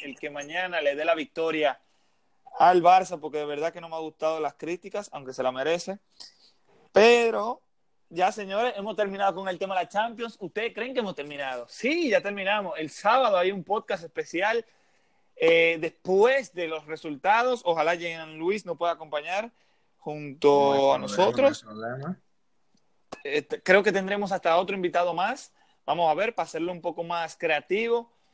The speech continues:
Speaker 1: Eh, y bueno, señores, ya vamos a cerrar.
Speaker 2: Un comentario, un
Speaker 1: Eh,
Speaker 2: comentario.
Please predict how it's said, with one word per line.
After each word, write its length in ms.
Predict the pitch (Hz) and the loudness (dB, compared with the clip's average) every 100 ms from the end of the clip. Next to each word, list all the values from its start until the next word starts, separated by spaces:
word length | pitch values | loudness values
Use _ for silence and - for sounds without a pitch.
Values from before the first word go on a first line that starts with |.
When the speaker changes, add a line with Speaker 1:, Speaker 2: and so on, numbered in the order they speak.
| _ - | _ -10
Speaker 1:
Eh, 540 | 139 131 131 123 123 _ - | -6 -6 -6 -8 -12 _ -8
y 120 | - | 0
bueno, 200 | 208 208 | 4 4
señores, 300 | 185 175 160 | 2 0 0
ya 120 | 180 202 | 4 2
vamos 240 | 208 208 | 2 -2
a 80 | 202 | -4
cerrar. 680 | 190 170 165 196 160 160 233 _ _ _ _ | -2 -4 2 4 4 2 -8 _ _ _ _
Speaker 2:
Un 160 | 139 135 | -14 -4
comentario, 480 | 147 143 131 123 123 | -2 -2 2 2 2
un 60 | 123 | -2
Speaker 1:
Eh, 20 | |
Speaker 2:
comentario. 640 | 135 135 131 117 110 113 | -2 -2 -2 -4 -4 -12